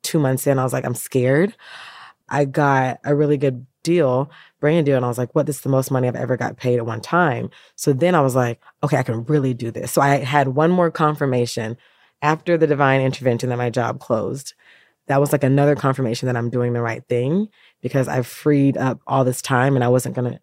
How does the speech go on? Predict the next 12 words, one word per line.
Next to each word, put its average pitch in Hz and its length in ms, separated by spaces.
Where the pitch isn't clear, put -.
I 143 80
would 143 160
never 139 400
even 123 560
have 135 180
the 127 80
time 127 300
to 123 100
do 123 160
something 120 320
like 127 220
this, 151 380